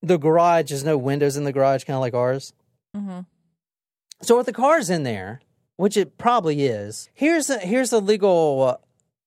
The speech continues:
Speaker 1: like, stranglehold with this case. They got a pretty good idea that it's him. But to get a judge to write a search warrant, they need to make sure that the car is actually in the garage.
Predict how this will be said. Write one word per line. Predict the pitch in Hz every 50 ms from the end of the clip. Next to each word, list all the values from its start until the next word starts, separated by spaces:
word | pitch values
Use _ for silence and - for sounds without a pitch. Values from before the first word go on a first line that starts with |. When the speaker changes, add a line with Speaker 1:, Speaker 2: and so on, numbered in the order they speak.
| _ _ _ _ _ -
Speaker 1:
like, | 147 143 135 127 120 -
stranglehold | - - - - - 185 170 160 160 151 139 135 123 107 113 127 123 113 110 110 110
with | 120 120 120 107
this | 110 113 107 -
case. | - - 123 98 85 80 - - - - - _ _ _ _ _ _ _ _ _ _ _ _ _ _ _ _ _ _ -
They | 254 277
got | 294 311 277
a | 220
pretty | - - 254 233 233 208 170
good | 147 131 120 175 190 196 185
idea | 170 151 151 147 139 113 127 143 143 135 123 117
that | 117 113 110
it's | 107 - -
him. | - - 143 131 110 90 85 85 90 95 _ _ _ _ _ _ _ _ _ _ _ _ _ _ -
But | 190 196 180 - -
to | - 196
get | 160 165 226 233
a | 233 190
judge | 139 120 - - 180 185 190 196 175 -
to | - - 175
write | 156 165 160 156 139
a | 123
search | - - - - 208 220 240 - -
warrant, | 139 131 123 117 110 113 113 110 _ _
they | - 151 170 170
need | 185 220 233 214
to | 208 175
make | 160 165 175 185 190 151
sure | - - - - - 226 214 185 170 156
that | 147 131 -
the | 143 127
car | - - - 175 180 185 185 180 175
is | 139 - - 139 131 127 - -
actually | 151 165 165 160 - - 147 147 135 120 127
in | 147 151 147
the | 139 127
garage. | 117 120 110 104 107 101 95 87 82 - - - - -